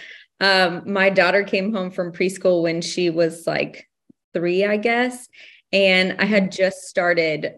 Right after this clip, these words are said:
um, reading, fully reading the Bible and immersing myself in it, uh, with Rooted Moms.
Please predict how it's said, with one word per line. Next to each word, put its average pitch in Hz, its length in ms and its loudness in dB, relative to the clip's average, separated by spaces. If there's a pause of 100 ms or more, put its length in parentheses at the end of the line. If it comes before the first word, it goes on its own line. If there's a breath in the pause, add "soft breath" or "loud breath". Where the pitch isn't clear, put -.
(160)
um, 160 580 -4 (500)
reading, 170 640 0 (100)
fully 208 480 4
reading 175 380 0
the 170 80 -4
Bible 160 420 0
and 170 180 -4
immersing 170 460 -4
myself 156 480 -6
in 165 160 -4
it, 151 240 -2 (500 loud breath)
uh, 185 60 4
with 185 280 4
Rooted 180 260 2
Moms. 160 440 -4